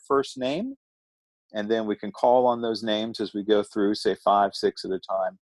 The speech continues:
uh, if folks are still on the call. So we'll try to get to as many as we can. So you may unmute your phone now and just kind of a, an audible hand raise with your name and then just a, a moment of quiet, and then we'll call on those names.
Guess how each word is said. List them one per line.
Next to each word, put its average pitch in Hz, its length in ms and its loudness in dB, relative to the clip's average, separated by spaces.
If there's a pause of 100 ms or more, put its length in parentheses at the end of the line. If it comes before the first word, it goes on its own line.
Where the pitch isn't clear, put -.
(420)
uh, 82 320 -4
if 90 200 -8
folks - 260 0
are 87 60 -2
still 87 280 -2
on 87 120 -4
the 90 60 -8
call. 80 360 2 (580)
So 92 200 0
we'll 90 160 -4
try 101 160 4
to 95 80 4
get 95 200 2
to 92 200 4
as 87 160 0
many 92 200 -2
as 87 120 -2
we 87 80 0
can. 76 320 -4
So - 100 -4
you 95 100 0
may 95 140 2
unmute 127 580 4
your 110 140 2
phone 123 240 2
now 127 320 6 (340)
and 160 80 -2
just 220 200 2
kind 208 160 4
of 175 100 4
a, 151 180 4
an 139 120 -2
audible 147 400 4
hand 151 260 -2
raise 160 340 -2
with 139 160 -6
your 127 120 -2
name 147 360 -4
and 143 120 -10
then 127 120 -8
just 123 240 -10
a, 117 180 0
a 120 60 0
moment 123 320 -4
of 120 60 -12 (160)
quiet, 147 300 6
and 123 120 -6
then 117 120 -8
we'll 113 200 -4
call 131 200 2
on 123 120 -4
those 117 220 -10
names. 85 480 -14